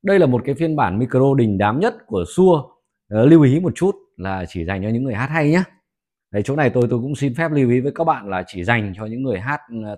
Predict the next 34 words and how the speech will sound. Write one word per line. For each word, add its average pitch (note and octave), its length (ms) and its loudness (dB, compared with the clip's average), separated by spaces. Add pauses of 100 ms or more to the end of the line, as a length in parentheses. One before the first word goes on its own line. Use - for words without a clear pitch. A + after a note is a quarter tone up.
tương A#2 160 -2
đối, A2 240 -2
ờ, C3+ 300 -12
ở F#2 220 -14
trên C#3 180 -2
mức F3+ 120 0
trung C#3+ 140 -4
bình G2+ 360 -4
một G2+ 140 -6
chút. A3+ 180 0 (2750)
Thế A#2+ 100 0
còn B2 220 0
nếu A2 120 4
như D#3 160 2
chúng A2 140 -2
ta C#3 160 0
hát D#3+ 260 -2
mà B2+ 80 0
ở F2 100 0
mức B2+ 160 -4
độ B2 140 0
bình A#2 260 0
thường, A2+ 260 4
mức C#3+ 100 -4
độ B2+ 100 -6
trung C3 160 -4
bình A2+ 340 0
thì G2 100 -10
có G2 160 -10
lẽ A2 160 -12
là A#2 120 -8
không C#3 180 -6
nên C#3 140 2
mua. D#3 160 6